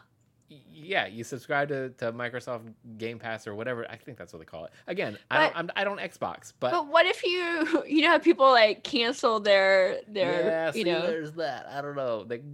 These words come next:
Speaker 1: they're gonna send the repo man to come and, uh, knock down your door. <laughs> I hope
Speaker 2: <laughs> We're
Speaker 1: people
Speaker 2: gonna
Speaker 1: don't
Speaker 2: <laughs> the repo man.
Speaker 1: I mean, they
Speaker 2: We're
Speaker 1: probably
Speaker 2: coming
Speaker 1: have
Speaker 2: to
Speaker 1: your,
Speaker 2: claim your
Speaker 1: they
Speaker 2: system. Are
Speaker 1: probably
Speaker 2: they
Speaker 1: have
Speaker 2: really
Speaker 1: your
Speaker 2: gonna
Speaker 1: credit
Speaker 2: do that,
Speaker 1: card.
Speaker 2: though? That's
Speaker 1: I don't
Speaker 2: like
Speaker 1: know. They probably have your credit card information, and if you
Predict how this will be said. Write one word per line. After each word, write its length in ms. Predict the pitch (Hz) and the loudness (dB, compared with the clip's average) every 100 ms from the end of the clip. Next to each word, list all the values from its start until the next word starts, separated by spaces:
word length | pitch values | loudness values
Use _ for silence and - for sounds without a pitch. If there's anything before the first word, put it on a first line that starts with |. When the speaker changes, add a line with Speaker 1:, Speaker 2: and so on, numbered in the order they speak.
| 139 | -8
Speaker 1:
they're 140 | 143 | -6
gonna 140 | 143 | -6
send 240 | 139 156 143 | -6 -8 -8
the 40 | |
repo 320 | 127 139 120 101 | -8 -8 -8 -8
man 200 | 95 90 | -10 -12
to 40 | |
come 200 | 95 104 | -14 -14
and, 180 | 95 92 | -12 -14
uh, 400 | 92 90 90 92 110 | -12 -12 -12 -12 -10
knock 200 | 107 104 | -10 -8
down 160 | 104 | -10
your 100 | 92 | -10
door. 380 | 87 95 80 104 _ | -8 -8 -8 -14 _
<laughs> 120 | - | -16
I 1200 | - - - - 1077 - 427 415 392 294 - 117 - | -16 -16 -18 -12 -12 -2 0 2 0 -2 -2 -4 0
hope 140 | - | 2
Speaker 2:
<laughs> 0 | |
We're 280 | 359 285 202 | 4 4 8
Speaker 1:
people 0 | |
Speaker 2:
gonna 200 | - - 131 - - | 8 6 -4 -4 -6
Speaker 1:
don't 120 | - - - | -8 -8 -12
Speaker 2:
<laughs> 100 | - | -6
the 80 | 269 | 0
repo 440 | 285 302 285 254 240 | 0 2 6 6 6
man. 400 | 247 233 240 233 330 - | 4 4 2 0 -6 -2
Speaker 1:
I 80 | 180 | -2
mean, 260 | 226 240 208 | 0 0 0
they 120 | 214 | 0
Speaker 2:
We're 100 | 330 | 0
Speaker 1:
probably 300 | 320 359 311 | 0 0 0
Speaker 2:
coming 80 | 330 | 0
Speaker 1:
have 100 | 190 | 0
Speaker 2:
to 60 | 359 | 0
Speaker 1:
your, 80 | |
Speaker 2:
claim 180 | 415 320 | 0 -2
your 120 | 311 | -2
Speaker 1:
they 160 | 370 392 | -2 -2
Speaker 2:
system. 220 | 359 285 | 2 2
Are 120 | 269 285 | 2 0
Speaker 1:
probably 200 | 294 330 | 0 6
Speaker 2:
they 80 | |
Speaker 1:
have 140 | 508 554 | 8 8
Speaker 2:
really 120 | 523 | 6
Speaker 1:
your 100 | 508 | 6
Speaker 2:
gonna 120 | 453 | 4
Speaker 1:
credit 60 | 359 | 2
Speaker 2:
do 60 | 349 | 4
that, 160 | 415 415 | 6 6
Speaker 1:
card. 100 | 466 | 4
Speaker 2:
though? 280 | 480 494 523 | 4 4 4
That's 200 | 359 339 | 4 2
Speaker 1:
I 40 | 185 | 2
don't 120 | 247 | 2
Speaker 2:
like 140 | 240 | 2
Speaker 1:
know. 120 | 214 117 _ _ | 2 -4 _ _
They 100 | - | -12
probably 280 | 135 190 240 | -6 -4 -4
have 160 | 214 208 | -4 -4
your 80 | 156 | -6
credit 260 | 160 147 | -6 -4
card 140 | 131 117 | -4 -4
information, 580 | 110 113 107 107 120 104 | -6 -8 -8 -10 -12 -10
and 100 | 98 | -10
if 120 | 98 | -8
you 380 | 131 143 135 | -4 -4 -4